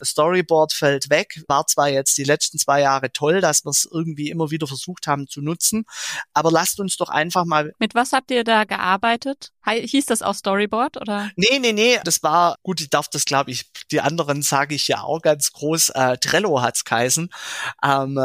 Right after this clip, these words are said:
Speaker 1: fand ich eigentlich ganz witzig. Konnte ich wirklich viele Sachen irgendwie machen. Ich hab's, glaub, auch ein bisschen fremd entwertet. Also es war, glaub, eher so ein Redaktionsboard ursprünglich. Äh,
Speaker 2: Ja, so ein Projektmanagement.
Speaker 1: Genau.
Speaker 2: Ja, ja, genau.
Speaker 1: Ähm,
Speaker 2: Mhm.
Speaker 1: und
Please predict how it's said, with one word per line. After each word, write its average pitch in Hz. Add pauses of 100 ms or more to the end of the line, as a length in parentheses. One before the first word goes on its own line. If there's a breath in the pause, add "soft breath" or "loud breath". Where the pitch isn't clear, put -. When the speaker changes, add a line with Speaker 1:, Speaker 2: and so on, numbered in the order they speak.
(100)
Speaker 1:
fand 151
ich 156
eigentlich 156
ganz 143
witzig. -
Konnte 160
ich -
wirklich 160
viele 160
Sachen 151
irgendwie 139
machen. 165 (460 loud breath)
Ich 139
hab's, -
glaub, 139
auch 135
ein 131
bisschen 147
fremd 170
entwertet. 160
Also 143
es 139
war, 135
glaub, 131
eher 151
so 135
ein 127
Redaktionsboard 170
ursprünglich. 175
Äh, 156
Speaker 2:
Ja, 175
so 190
ein 185
Projektmanagement. 214
Speaker 1:
Genau. 175
Speaker 2:
Ja, 214
ja, 202
genau. 185
Speaker 1:
Ähm, 170
Speaker 2:
Mhm. 170
Speaker 1:
und 170